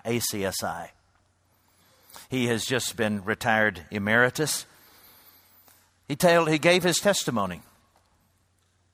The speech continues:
Uh, he said that, uh, he grew up a very poor farmer in South Africa. He was taught from his earliest days witchcraft and was,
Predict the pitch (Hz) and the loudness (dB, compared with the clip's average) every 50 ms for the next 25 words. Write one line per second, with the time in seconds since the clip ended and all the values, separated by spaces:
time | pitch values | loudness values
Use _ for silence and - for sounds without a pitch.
0 | _ _ - - 95 113 110 104 98 80 92 101 113 98 110 131 135 113 - - | _ _ -16 -10 -8 -6 -6 -6 -8 -10 -14 -18 -16 -12 -8 -8 -6 -4 -2 0
1 | 131 135 160 143 120 123 107 - - 123 113 107 104 113 131 123 120 110 - _ | 2 0 0 2 0 -2 -2 -2 -4 -4 -4 -4 -4 -6 -6 -6 -6 -10 -14 _
2 | _ _ - - - - - - - 135 143 143 131 135 135 - 120 104 135 143 | _ _ -20 -20 -20 -20 -20 -14 -8 -6 -2 2 2 2 2 0 -2 0 2 4
3 | 139 131 131 127 117 - - - - 160 147 139 131 120 - - 170 151 160 151 | 4 4 2 0 -2 -6 -8 -2 0 4 4 6 4 4 4 4 4 6 6 4
4 | 123 110 104 107 110 113 - - 135 127 127 - 131 123 123 - - 113 101 - | 4 2 2 0 0 -2 0 2 4 4 4 4 2 2 2 0 -2 -6 -8 -8
5 | 98 85 - _ _ _ _ _ _ _ _ _ _ _ _ _ _ _ _ _ | -12 -16 -16 _ _ _ _ _ _ _ _ _ _ _ _ _ _ _ _ _
6 | _ _ _ _ _ _ _ - 151 170 151 135 - - 160 165 175 - - 165 | _ _ _ _ _ _ _ -4 0 0 0 0 6 8 8 8 8 8 4 2
7 | 143 143 147 123 143 165 175 185 175 156 151 143 - - 143 143 135 139 160 170 | 2 2 2 4 6 6 6 6 6 6 4 4 2 4 4 6 6 6 6 4
8 | 170 139 - - - - - 190 185 - - - - 151 139 117 104 92 - - | 2 0 -2 -8 -6 0 2 2 2 2 0 0 4 6 6 6 6 2 0 -6
9 | - - - _ _ - - - - - - - - _ _ _ - 135 139 135 | -16 -18 -20 _ _ -20 -20 -20 -20 -20 -20 -20 -20 _ _ _ -4 -2 -2 0
10 | 131 131 135 131 127 113 - - - - - | 2 4 4 4 4 2 -2 -4 -4 -4 -6